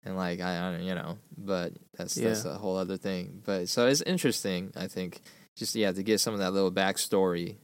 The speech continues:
Speaker 1: um, which, you know, shows you kinda a little bit of his feel, a little bit of his, like, motivations.
Speaker 2: Mm-hmm.
Speaker 1: Um, yeah.
Speaker 2: Yeah. I,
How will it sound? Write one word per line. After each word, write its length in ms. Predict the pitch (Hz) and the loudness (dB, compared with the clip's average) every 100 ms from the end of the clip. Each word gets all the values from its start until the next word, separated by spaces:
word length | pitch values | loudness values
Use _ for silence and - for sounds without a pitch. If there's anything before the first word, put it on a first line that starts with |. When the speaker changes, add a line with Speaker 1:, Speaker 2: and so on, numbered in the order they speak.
| _ - | _ -12
Speaker 1:
um, 480 | 101 92 90 95 117 - | -6 -4 -4 -8 -12 -12
which, 360 | - 95 - - - _ _ _ | -8 -6 -6 -10 -16 _ _ _
you 80 | 104 | -8
know, 180 | 90 87 - | -6 -6 -8
shows 340 | - 123 117 | 2 6 6
you 460 | 110 107 107 104 - - | 6 4 4 4 0 -4
kinda 360 | 120 104 95 - | 0 2 0 0
a 60 | |
little 180 | 110 131 | 4 8
bit 120 | 120 | 10
of 60 | 113 | 10
his 160 | 110 - | 8 4
feel, 420 | 131 120 120 117 | 6 10 12 10
a 140 | 120 107 | 8 4
little 140 | 110 | 4
bit 120 | 101 | 4
of 60 | 101 | 4
his, 180 | 101 98 | 2 2
like, 320 | 90 82 - | 0 -2 -4
motivations. 960 | 101 95 90 92 90 101 95 98 - - _ _ _ _ _ _ | 0 0 0 -2 -2 -4 -6 -6 -10 -14 _ _ _ _ _ _
Speaker 2:
Mm-hmm. 420 | 123 117 117 110 98 | -4 -4 -4 -2 0
Speaker 1:
Um, 440 | 95 90 87 90 - _ _ _ _ _ _ - _ _ _ _ _ _ - | -2 -2 -6 -8 -14 _ _ _ _ _ _ -20 _ _ _ _ _ _ -4
yeah. 300 | 95 90 87 - _ - _ _ - _ - | -2 -2 -4 -10 _ -20 _ _ -20 _ -10
Speaker 2:
Yeah. 360 | - 120 110 117 - _ - | -4 -4 -4 -8 -16 _ -6
I, 160 | 135 | -4